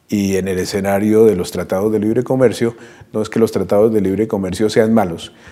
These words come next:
sino que no tenemos una capacidad competitiva en el país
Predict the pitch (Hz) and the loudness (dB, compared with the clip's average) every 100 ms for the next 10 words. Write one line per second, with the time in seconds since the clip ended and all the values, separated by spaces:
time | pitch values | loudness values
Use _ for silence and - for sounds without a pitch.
0 | _ - 101 90 87 90 85 104 98 101 | _ -8 -6 -4 -6 -6 -2 -2 -2 -4
1 | 101 107 107 - 95 95 80 90 87 82 | -4 -6 -4 -2 0 0 -2 -2 -4 -2
2 | 135 - 90 - 80 92 92 90 92 - | -2 -2 -6 -6 -6 -4 -4 -4 -6 -4
3 | 92 80 80 | -2 -2 -8